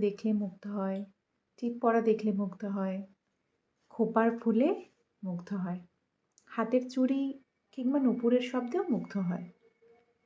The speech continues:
হাসিতে মুগ্ধ হয়, রূপে মুগ্ধ হয়, গুণে মুগ্ধ হয়। হয়তো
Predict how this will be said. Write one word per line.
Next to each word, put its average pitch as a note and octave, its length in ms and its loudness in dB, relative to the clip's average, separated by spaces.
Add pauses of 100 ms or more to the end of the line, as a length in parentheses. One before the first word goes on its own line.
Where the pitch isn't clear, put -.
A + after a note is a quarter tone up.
(380)
হাসিতে A#3+ 420 0
মুগ্ধ G3+ 340 0
হয়, A3+ 360 0 (300)
রূপে G#3+ 280 0 (120)
মুগ্ধ F#3 240 -2 (160)
হয়, F3 180 -6 (760)
গুণে G3 220 0 (100)
মুগ্ধ F3 260 -6
হয়। F3+ 240 -8 (1120)
হয়তো D4 320 4